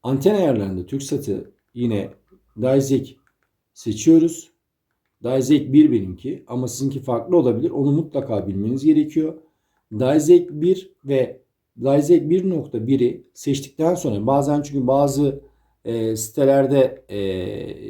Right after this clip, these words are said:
Dizek bir nokta biri de seçmek gerekiyor. Sonrasında arama tuşu mavi. Gördüğünüz gibi altta mavi olarak gözüküyor. Taramaya bastığım zaman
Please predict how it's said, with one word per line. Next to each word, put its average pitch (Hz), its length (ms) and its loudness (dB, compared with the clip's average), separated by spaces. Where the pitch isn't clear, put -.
Dizek 127 420 2
bir 143 140 2
nokta 139 320 -2
biri 135 160 0
de 180 80 -4
seçmek 175 440 -4
gerekiyor. 170 520 2
Sonrasında 180 800 -2
arama 196 340 2
tuşu 170 320 -6
mavi. 143 680 2
Gördüğünüz 135 520 0
gibi 92 140 -6
altta 101 560 -8
mavi 120 300 -2
olarak 104 320 -2
gözüküyor. 175 580 2
Taramaya 196 440 2
bastığım 135 360 -2
zaman 92 360 -10